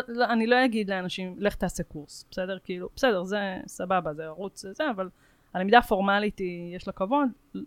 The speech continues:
לא כרגע. אמ, אז נתחיל באיך, בסדר? אז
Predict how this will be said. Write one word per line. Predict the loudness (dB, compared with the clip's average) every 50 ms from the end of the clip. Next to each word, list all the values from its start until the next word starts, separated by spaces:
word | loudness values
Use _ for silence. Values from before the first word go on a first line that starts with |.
| -12 -14 -6
לא | 0 2 2 2
כרגע. | 2 -2 -4 -4 -8 -10 -14 -20 _ _ _ _ _ _ _ _ _ _ -2 2
אמ, | 2 4 4 2 0 0
אז | 0 0 0 2
נתחיל | 0 2 4 4 4 6
באיך, | 4 2 2 0 -4 -6 -6 -10 -12 -14 _
בסדר? | -6 -4 -4 -2 -4 -4 -4 2 2
אז | 2 2 2